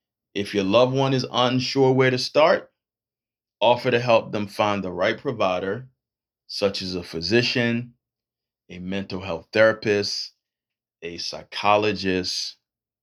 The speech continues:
or psychiatrist. So we can get help and support for people that we know who are suffering with depression. Now, one of the things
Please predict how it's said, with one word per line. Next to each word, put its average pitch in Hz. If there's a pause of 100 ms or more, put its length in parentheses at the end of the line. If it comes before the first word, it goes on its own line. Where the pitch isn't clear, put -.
(140)
or 90
psychiatrist. - (460)
So 113
we 110
can 135
get 107 (360)
help 107
and 101
support 92
for 87
people 98 (480)
that 85
we 92
know 85
who 87
are 82
suffering 80
with 80
depression. - (260)
Now, 110 (280)
one 160
of 185
the 185
things 143